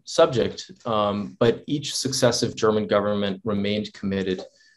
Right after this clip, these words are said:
to the operation in Afghanistan. And now that's come to an end, and the situation in Afghanistan has become, um, very difficult,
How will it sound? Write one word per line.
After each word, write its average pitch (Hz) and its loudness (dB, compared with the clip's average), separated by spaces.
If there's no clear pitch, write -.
to 147 4
the 123 6
operation 98 0
in 92 0
Afghanistan. 90 -6
And 95 -4
now 113 6
that's 127 6
come 110 -4
to - -6
an 98 -2
end, 135 2
and 110 -4
the 104 -4
situation 104 -2
in 98 -2
Afghanistan 95 -4
has 92 -10
become, 90 -6
um, 92 -6
very 117 6
difficult, 90 -6